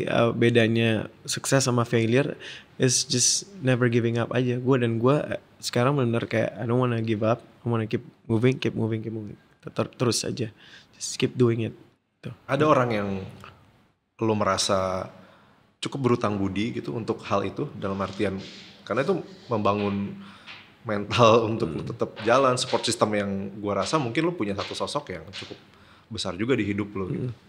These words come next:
Speaker 1: Kayaknya lebih ke nyokap ya.
Speaker 2: Oke.
Speaker 1: Kalau gue, eh, kalau misalnya di, yang benar-benar berjasa banget,
Speaker 2: Hah.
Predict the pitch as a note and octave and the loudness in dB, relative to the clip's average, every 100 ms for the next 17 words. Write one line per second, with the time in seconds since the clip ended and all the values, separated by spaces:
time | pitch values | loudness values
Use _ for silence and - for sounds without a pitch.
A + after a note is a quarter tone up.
0 | - - - A#3 D#4 D#4 F#3 E3+ F3+ G#3 | -12 -6 4 8 8 8 8 8 6 6
1 | G3+ - F3 - G#3 - - - A#2+ - | 6 6 2 4 4 2 -10 -18 -8 4
2 | D#3 C#3+ C#3+ F3 E3+ - - C#3+ C#3+ C#3+ | 6 8 8 6 4 -2 8 10 10 10
3 | C#3 C3+ C3+ - - - - D#3 C#3+ C#3 | 8 6 4 -2 -8 -14 2 4 6 4
4 | C#3+ C#3 C3 A#2+ C3 C3+ B2+ B2+ C3 C3 | 4 4 4 2 4 4 4 4 4 4
5 | B2+ C3 B2 A#2+ A2+ A2+ B2 B2+ A2+ A#2+ | 6 8 8 6 6 6 2 2 0 0
6 | G2+ G2 | -4 -8